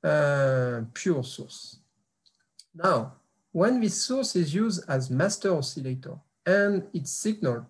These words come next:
injected inside our sensing oscillator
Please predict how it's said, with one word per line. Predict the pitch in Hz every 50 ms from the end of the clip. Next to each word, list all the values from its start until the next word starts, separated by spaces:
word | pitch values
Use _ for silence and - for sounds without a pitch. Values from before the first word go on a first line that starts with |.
| -
injected | 151 131 123 117 113 117 139 185 214 208 - - - 110 107 - - _ _ _ -
inside | 196 220 240 220 - - - - 214 208 208 202 208 180 - - -
our | 151 139 131 131
sensing | 131 - - - 170 175 175 170 - 175 160 156 156 -
oscillator | - 143 131 - 131 135 135 135 - - 165